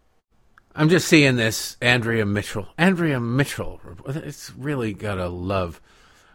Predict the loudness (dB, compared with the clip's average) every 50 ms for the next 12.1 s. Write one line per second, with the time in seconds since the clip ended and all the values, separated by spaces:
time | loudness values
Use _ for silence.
0 | _ -10 -6 -4 -2 -2 0 0 0 -2 -2 -2 -2 -2 -4 -6 -8 -8 -6 -4
1 | -4 -4 -4 -6 -8 -10 -14 _ _ _ _ _ -4 -2 -2 -2 -2 -2 -6 -8
2 | -8 -8 -10 -12 -12 -8 -6 -6 -6 -6 -6 -10 -14 -20 -20 _ _ _ _ _
3 | _ -20 -20 _ _ _ _ 6 6 6 6 4 2 0 2 4 6 8 8 6
4 | 6 4 2 0 -4 -4 -4 -4 -4 -4 -4 -4 -4 -4 -2 2 4 4 4 4
5 | 2 2 2 0 0 -2 4 6 6 6 6 4 2 0 -2 -2 -2 -4 -4 -4
6 | -6 -6 -6 -4 -4 -6 -8 -10 _ -8 -6 -6 -6 -8 -10 _ _ -20 -20 -20
7 | -20 -20 -20 -20 -20 -20 -20 _ _ 2 4 4 4 4 4 2 0 0 0 2
8 | 2 2 2 2 0 0 -2 -6 -8 -12 -14 -16 -16 -20 -20 -20 _ _ _ -6
9 | 0 2 2 4 4 2 0 -2 -2 -4 -4 -4 -6 -10 -10 -6 -6 -6 -6 -6
10 | -6 -6 -4 -4 -4 -4 -6 -6 -6 -6 -6 -4 -4 -2 0 0 -2 -2 0 2
11 | 4 4 4 4 2 2 0 -2 -4 -4 -2 -2 -2 -2 -2 -2 -2 -2 -2 -2
12 | -4 -6